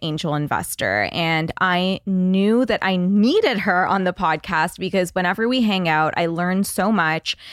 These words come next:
And, um, she's just someone I turn to personally whenever I need kind of help on something or advice on something when it comes to everything from investments to, like, very specific business things as well.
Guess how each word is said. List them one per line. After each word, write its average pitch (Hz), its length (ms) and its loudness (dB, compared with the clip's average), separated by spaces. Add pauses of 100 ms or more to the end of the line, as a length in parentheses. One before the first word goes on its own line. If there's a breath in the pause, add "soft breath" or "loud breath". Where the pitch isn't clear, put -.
(200 loud breath)
And, 185 600 0
um, 151 440 0
she's 247 240 0
just 311 160 -2
someone 226 200 0
I 180 220 0
turn 165 360 -4
to 190 140 -4
personally 156 640 -4
whenever 151 680 0
I 151 180 0
need 151 380 -6 (260)
kind 156 120 -4
of 160 100 -8
help 165 300 -4
on 196 200 -2
something 208 480 -2
or 165 120 0
advice 156 420 -2
on 165 160 -2
something 156 360 -4
when 156 100 -2
it 151 100 -8
comes 151 320 -6
to - 120 -4 (180)
everything 180 360 -2
from 165 180 -4
investments 160 720 -4
to, - 140 -4
like, 151 260 -2 (340 loud breath)
very 202 240 2
specific 170 880 -2 (160)
business 156 440 -4
things 160 360 -6
as - 240 -4
well. 175 400 2